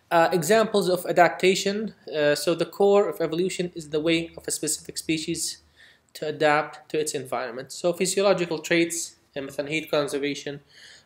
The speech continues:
Uh, so this is the adaptation rather than natural selection.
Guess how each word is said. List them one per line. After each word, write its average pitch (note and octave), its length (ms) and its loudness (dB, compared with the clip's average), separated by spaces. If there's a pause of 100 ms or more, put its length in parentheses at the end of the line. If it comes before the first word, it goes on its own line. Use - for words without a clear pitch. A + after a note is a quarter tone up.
(140)
Uh, C#3 420 2 (120)
so D#3 200 0
this G3 180 0
is E3+ 100 -6
the D#3+ 140 -6
adaptation D#3 680 -2
rather C#3+ 280 2
than C3+ 280 0 (680)
natural C#3+ 320 -2
selection. C3+ 400 -8